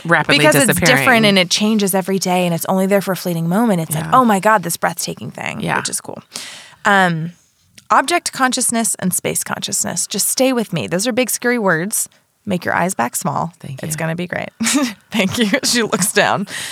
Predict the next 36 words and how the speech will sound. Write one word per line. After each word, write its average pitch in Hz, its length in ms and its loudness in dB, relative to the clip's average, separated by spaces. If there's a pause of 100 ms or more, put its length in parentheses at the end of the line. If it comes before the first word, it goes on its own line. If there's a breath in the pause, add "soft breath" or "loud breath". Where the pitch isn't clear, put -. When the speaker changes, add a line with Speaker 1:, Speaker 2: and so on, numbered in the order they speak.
(240 loud breath)
Speaker 2:
Most 254 240 4
people's 415 260 4
lives 190 300 4
are 190 80 0
cluttered 220 320 2
up 233 100 -4
with 240 100 -4
things, - 400 -4
material 269 440 0
things, 220 380 -2
things 185 260 -2
to 196 100 -6
do, 170 180 -2
things 156 340 -6
to 180 100 -12
think - 240 -8
about. - 260 -8
Speaker 1:
Sure. - 120 0
Speaker 2:
We've - 60 -2
talked - 280 -4
about - 280 -10
Speaker 1:
Sure. 359 120 2
Speaker 2:
this. - 180 -4 (360 loud breath)
This 285 180 0
is 359 140 -2
the 330 80 -4
dimension 247 480 2
of 170 260 -2
object 247 560 0
consciousness 170 720 -2
that 170 100 0
is 165 140 -2
many 170 220 0
people's 196 340 -6
predominant 165 560 -2
reality, 160 600 -2